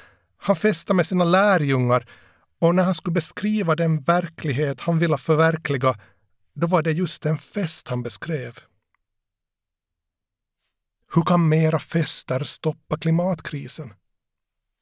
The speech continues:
Jo, för det största hotet vi lever med i vår värld, det är faktiskt inte koldioxidutsläpp. Och inte heller maktgalna diktatorer eller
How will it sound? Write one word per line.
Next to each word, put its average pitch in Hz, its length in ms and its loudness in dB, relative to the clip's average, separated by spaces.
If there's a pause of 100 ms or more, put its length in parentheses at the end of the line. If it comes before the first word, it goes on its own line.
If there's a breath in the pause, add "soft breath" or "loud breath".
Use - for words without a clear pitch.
Jo, 190 280 2 (1300 soft breath)
för 175 140 -2
det 190 100 2
största - 800 0
hotet 156 540 0
vi 143 80 -2
lever 156 440 2
med 131 240 -2
i 143 120 -6
vår 127 200 -2
värld, 135 500 -10 (720)
det 175 140 4
är 180 60 2
faktiskt - 520 -2
inte 147 240 0
koldioxidutsläpp. 135 1300 -4 (200)
Och - 380 0
inte 208 200 2
heller 156 420 4 (180 loud breath)
maktgalna 160 840 2
diktatorer 160 800 2
eller 143 360 2